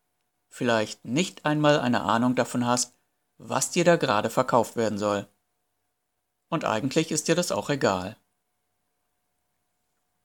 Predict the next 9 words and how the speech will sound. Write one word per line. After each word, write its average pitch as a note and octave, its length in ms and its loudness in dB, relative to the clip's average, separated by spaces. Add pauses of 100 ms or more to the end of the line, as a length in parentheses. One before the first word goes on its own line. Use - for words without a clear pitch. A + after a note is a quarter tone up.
(1400)
Also, D3+ 500 -2
ich F#3+ 240 -4
gehöre D#3 400 6
weder B2+ 240 6
zur - 160 0
neuesten A#2+ 320 2
Generation A2+ 720 0
der G#2 80 2
Cyborg-Menschen, C#3 960 2